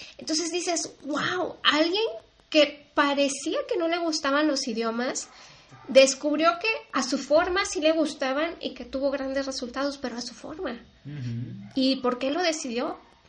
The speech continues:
Speaker 2: Exacto.
Speaker 1: Y es que ahí no hay pretexto porque nadie lo está obligando, nadie le está diciendo, pero él lo quiso, lo hizo, se dio el tiempo, exploró diferentes opciones y lo logró.
Speaker 2: Es que es el sentimiento de ser,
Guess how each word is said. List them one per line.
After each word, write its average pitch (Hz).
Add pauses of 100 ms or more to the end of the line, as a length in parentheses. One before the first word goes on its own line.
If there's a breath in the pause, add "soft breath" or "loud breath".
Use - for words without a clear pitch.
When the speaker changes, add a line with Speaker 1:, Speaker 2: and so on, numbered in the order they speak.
(280)
Speaker 2:
Exacto. - (220)
Speaker 1:
Y 240
es 247
que 311
ahí 294
no 294
hay 302
pretexto 302
porque 269
nadie 247
lo 294
está 285
obligando, 269
nadie 254
le 262
está 269
diciendo, 269
pero 240
él 233
lo 254
quiso, 277
lo 240
hizo, 269
se 240
dio 240
el 262
tiempo, 285 (540 loud breath)
exploró 247
diferentes 294
opciones 269
y 320
lo 233
logró. 226
Speaker 2:
Es 131
que 160
es 165
el 180
sentimiento 120 (560)
de 117 (240)
ser, 135